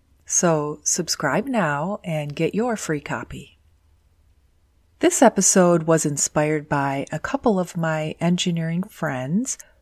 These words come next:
who've found themselves facing new responsibilities in their careers without the benefit of good guidance. So today I have some insights for you on how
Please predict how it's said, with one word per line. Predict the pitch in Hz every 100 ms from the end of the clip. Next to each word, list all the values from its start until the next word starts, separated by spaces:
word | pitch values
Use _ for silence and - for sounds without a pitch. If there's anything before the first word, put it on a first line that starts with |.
| -
who've | - 247 226
found | - 277 330 330
themselves | 302 202 - 180 165 160 - -
facing | 170 165 - 156 147 147
new | 185
responsibilities | 208 214 - 170 160 - 151 170 170 147 147 143
in | 139
their | 139
careers | - - 139 139 135 139 - - _ -
without | 175 - 214 254 254 -
the | 247
benefit | 160 143 147 151 147 - _
of | 151 143 -
good | 147 143 -
guidance. | 123 123 120 - - - - - _ _ _ _ _ _ _ _ -
So | - 214
today | 254 311
I | 254
have | 202 185
some | - 160 -
insights | 214 - 170 151 -
for | - 156
you | 147 151 147 147 147
on | 151 147 156
how | - 226 233 233